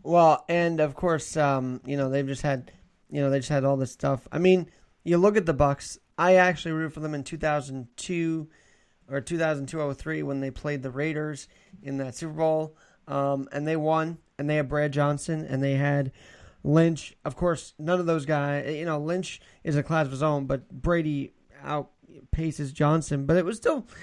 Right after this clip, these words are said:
I think both of them had some solid teams those, those Super Bowl winning years. But let's talk about that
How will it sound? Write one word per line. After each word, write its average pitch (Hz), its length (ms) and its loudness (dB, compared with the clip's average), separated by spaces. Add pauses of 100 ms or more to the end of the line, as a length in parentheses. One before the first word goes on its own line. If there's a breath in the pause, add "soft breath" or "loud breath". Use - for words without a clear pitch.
(160 loud breath)
I 269 140 -2
think 262 240 0
both 220 160 4
of 220 80 -8
them 214 140 2
had 185 180 0
some 175 160 -10
solid 185 400 0
teams 208 320 -8
those, 151 200 -6
those 151 440 -6
Super 160 240 -8
Bowl 151 120 -2
winning 151 200 -6
years. 143 320 -10 (400 loud breath)
But 180 80 0
let's 262 160 4
talk 277 160 0
about 226 220 2
that 160 260 0